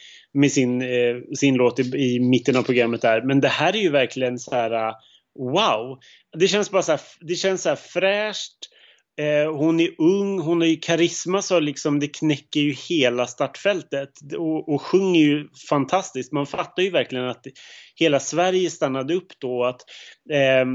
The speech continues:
de här sex komma en miljoner tittarna, som fortfarande är den högsta tittarsiffran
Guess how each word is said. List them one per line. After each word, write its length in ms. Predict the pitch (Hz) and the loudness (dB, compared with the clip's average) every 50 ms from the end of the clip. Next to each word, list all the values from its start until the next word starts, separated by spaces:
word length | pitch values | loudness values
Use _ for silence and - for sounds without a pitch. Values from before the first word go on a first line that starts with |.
| 131 147 | -4 -4
de 120 | 143 147 147 | -2 -2 0
här 160 | 139 147 143 | 0 0 -2
sex 380 | - - - 151 151 - - - | 0 0 0 0 0 -2 -8 -6
komma 240 | - 151 147 151 | -4 -2 -2 0
en 200 | 165 151 147 147 | 0 0 2 2
miljoner 460 | 147 143 143 143 139 131 131 131 131 127 | 2 2 4 2 2 2 2 0 0 -2
tittarna, 640 | - - 156 147 - _ _ - 180 170 143 131 131 | -2 -6 -8 -8 -8 _ _ 0 2 2 2 0 0
som 220 | - 147 143 143 | -2 -2 -4 -4
fortfarande 640 | - - 147 147 - - 185 190 185 180 170 143 143 | -2 -4 -6 -6 0 0 2 2 2 2 0 2 2
är 160 | 131 123 123 | 2 2 2
den 180 | 127 127 123 123 | 2 0 -2 -2
högsta 360 | - 147 - - - - 120 | -6 -10 -10 -10 -10 -10 -8
tittarsiffran 920 | - - 139 135 - 123 113 - - 190 185 - - 131 120 117 120 127 | -4 -4 -6 -2 -2 -2 0 0 0 -2 -2 -2 -2 -2 -2 -2 -4 -8